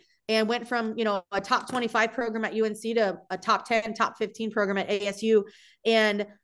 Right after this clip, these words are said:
I really learned how to stay one step ahead of my athletes, because the athletes I was coaching were all Americans and Team U S A players. And they were so just, they were the elite of the elite. And if you come at your athletes and you're not up to date on techniques, on technology, on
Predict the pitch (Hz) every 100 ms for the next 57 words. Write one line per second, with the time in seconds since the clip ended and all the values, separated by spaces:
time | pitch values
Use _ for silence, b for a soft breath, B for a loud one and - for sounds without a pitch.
0 | _ _ _ 214 226 254 277 277 277 262
1 | 254 254 247 226 226 254 226 226 214 208
2 | 180 190 185 143 - - 202 196 196 196
3 | 202 233 240 214 202 - 220 226 190 170
4 | 175 214 202 214 226 160 143 - - _
5 | 185 180 175 175 B B 262 240 226 220
6 | 226 240 226 196 185 170 180 175 - 190
7 | 180 220 220 220 - - - 226 233 226
8 | 226 B B _ _ _ _ 233 233 247
9 | 247 233 233 214 247 247 220 202 202 190
10 | 214 - - 196 - 196 214 254 285 269
11 | 240 196 214 247 226 208 202 190 220 233
12 | 214 202 - 214 180 208 202 196 190 180
13 | 175 b b 262 214 247 247 240 220 196
14 | 214 202 220 233 233 190 208 196 - 208
15 | 202 196 185